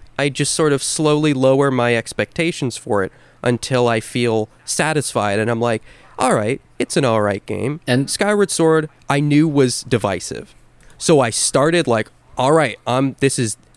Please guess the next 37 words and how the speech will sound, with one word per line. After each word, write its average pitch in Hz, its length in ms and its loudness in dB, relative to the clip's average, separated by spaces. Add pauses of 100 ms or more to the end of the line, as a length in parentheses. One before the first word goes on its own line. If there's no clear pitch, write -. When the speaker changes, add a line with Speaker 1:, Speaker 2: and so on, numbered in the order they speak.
(120)
Speaker 1:
the 127 220 2
culmination, 160 520 2
this 185 160 2
is 175 160 0
the 135 220 0 (540)
beginning 139 440 4
of 113 120 0
the 120 80 0
Zelda 107 260 0
timeline. 101 540 -4
This 139 180 -2
is 143 140 -4
the 113 140 -4
backstory 127 640 -2
to - 260 -12
every 123 300 0
Zelda 110 320 0
game 107 180 0
that's 104 240 -4
ever 123 240 0
been 113 160 0
made 120 240 0
and 120 120 2
ever 110 200 -2
will 107 280 2
be 101 120 -4
made. 92 340 -8 (400)
This 135 220 2
is 117 80 -2
a 120 40 2
huge 113 340 -2
deal." 107 340 -4 (500)
And 113 80 0
then 127 120 2
it 139 60 -6
disappointed 180 520 2
me. - 200 -4